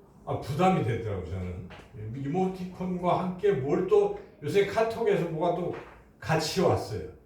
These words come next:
보니까, 어, 무슨 설빙의 뭐 무슨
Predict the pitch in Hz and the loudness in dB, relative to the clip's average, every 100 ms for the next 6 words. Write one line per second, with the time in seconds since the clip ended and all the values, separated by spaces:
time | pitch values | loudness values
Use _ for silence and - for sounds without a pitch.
0 | 104 98 95 - 92 - - - - - | -12 -8 -8 -8 -12 -14 -20 -20 -20 -20
1 | _ 123 123 110 92 113 104 95 - 175 | _ -4 -2 -2 -6 -6 -8 -8 0 0
2 | 170 143 127 117 113 101 98 101 98 - | 0 -2 -2 0 0 0 0 0 0 -4
3 | - - - - - - 101 92 87 | -12 -20 -20 -20 -20 -10 -6 -6 -8